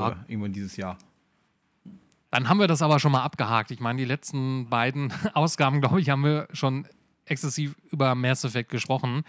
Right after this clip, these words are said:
Speaker 1: Ja.
Speaker 2: Aber d-, dennoch bin ich halt immer noch darauf gespannt, was du halt zum Ende von Mass Effect drei sagst. Und, ähm, na gut, da werden wir dann im Verlauf des Jahres dann nochmal zurückkommen,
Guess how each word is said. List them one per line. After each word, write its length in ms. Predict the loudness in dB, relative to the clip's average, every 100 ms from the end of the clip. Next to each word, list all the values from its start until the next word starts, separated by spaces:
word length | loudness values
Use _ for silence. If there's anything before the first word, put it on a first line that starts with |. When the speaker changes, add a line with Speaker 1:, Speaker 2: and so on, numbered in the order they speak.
| -10
Speaker 1:
Ja. 120 | -6 2
Speaker 2:
Aber 160 | 4
d-, 200 | 4 4
dennoch 240 | 6 8 8
bin 120 | 6
ich 120 | 6
halt 120 | 4
immer 140 | 6 6
noch 160 | 6 6
darauf 280 | 4 4
gespannt, 420 | 2 2 4 4 2
was 160 | 0
du 160 | 2 2
halt 140 | 2
zum 140 | 0 0
Ende 200 | 0 2
von 160 | 2
Mass 220 | 2 2
Effect 280 | 0 -2 -4
drei 260 | -2 0 0
sagst. 480 | 4 4 2 -2 -8
Und, 420 | -4 -4 -4 -6
ähm, 200 | -6 0
na 100 | 2
gut, 160 | 2 0 -8 -16 -6
da 100 | 0
werden 180 | 2
wir 60 | 2
dann 260 | 2 0 -4 -12 -20 _ -14
im 100 | -8
Verlauf 280 | -4 -4 -6
des 140 | -8
Jahres 280 | -6 -6 -6
dann 100 | -6
nochmal 300 | -6 -6 -6
zurückkommen, 580 | -6 -6 -4 -4 -4